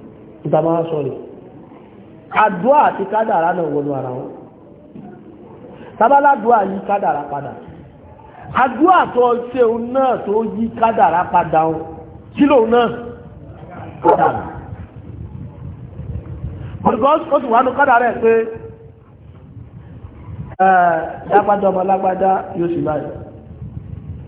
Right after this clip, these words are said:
Ó tó wà nù kádàrá ẹ̀ pé nǹkan afẹ́ kó ṣe é o, àmọ́ yóò padà tó wá bẹ̀ wá. Tó wá bẹ̀ wá, nǹkan afẹ́ kó ṣe yìí, àwa ti ń dúró sí mọ́. Káwọn, kí ni àdúrà náà padà tún padà sí?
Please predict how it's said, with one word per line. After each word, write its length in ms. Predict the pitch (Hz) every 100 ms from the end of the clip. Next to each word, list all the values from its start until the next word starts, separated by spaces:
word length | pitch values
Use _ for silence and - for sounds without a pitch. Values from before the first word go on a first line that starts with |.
| - - -
Ó 140 | -
tó 80 | 247
wà 80 | 320
nù 60 | 233
kádàrá 240 | 269 254
ẹ̀ 100 | 233
pé 80 | 240 240 240 - - -
nǹkan 260 | 185 208
afẹ́ 180 | 202 214
kó 120 | 214
ṣe 160 | 202 190
é 120 | 196
o, 80 | 175 - - - - - - -
àmọ́ 260 | 165 185 233
yóò 120 | 254
padà 220 | 202 180 160
tó 80 | 185
wá 140 | 208
bẹ̀ 180 | 190 175
wá. 140 | 139 113 - - - - - - - - - -
Tó 120 | 226
wá 140 | 233 240 240
bẹ̀ 160 | 240
wá, 140 | 185 175 180
nǹkan 260 | 185 196
afẹ́ 160 | 208 208
kó 100 | 214
ṣe 160 | 202 196
yìí, 200 | 190 135 - -
àwa 240 | 151 143 156
ti 120 | 170
ń 60 | 165
dúró 200 | 170 156
sí 180 | 165
mọ́. 140 | 160 151 156 - - - - - - - - - - - - - - - - - - - - -
Káwọn, 340 | - 233 208 202
kí 140 | 269
ni 160 | 262 247
àdúrà 340 | 220 196 262 240
náà 160 | 240
padà 220 | 208 196 170
tún 120 | 202
padà 220 | 190 175
sí? 120 | 147